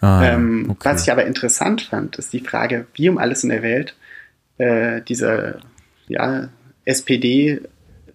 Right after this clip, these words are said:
Speaker 2: eher linke Bürgermeister mit die-, mit diesem Bauunternehmer, ähm, Drews, der eher so ein bisschen, ähm, also der hat auch mal der A F D gespendet und so. Also wie die
Speaker 1: Aha.
Speaker 2: sozusagen in einer Partei sein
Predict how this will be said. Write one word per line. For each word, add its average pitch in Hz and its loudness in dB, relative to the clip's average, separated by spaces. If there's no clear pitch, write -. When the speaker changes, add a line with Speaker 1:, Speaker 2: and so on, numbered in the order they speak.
Speaker 2:
eher 123 -2
linke 135 0
Bürgermeister 131 2
mit 120 -6
die-, 120 -6
mit 131 -6
diesem 120 -8
Bauunternehmer, 127 2
ähm, 120 -6
Drews, 135 0
der 117 0
eher 120 4
so 120 -2
ein 120 -2
bisschen, 117 -2
ähm, 113 -4
also 110 -4
der - 2
hat - -2
auch - -4
mal - -2
der - 0
A 110 0
F 113 -10
D 123 0
gespendet 120 -2
und 117 -10
so. - -10
Also 127 -4
wie 151 2
die - 0
Speaker 1:
Aha. 98 4
Speaker 2:
sozusagen 135 4
in - -2
einer 135 2
Partei 147 -2
sein 113 -2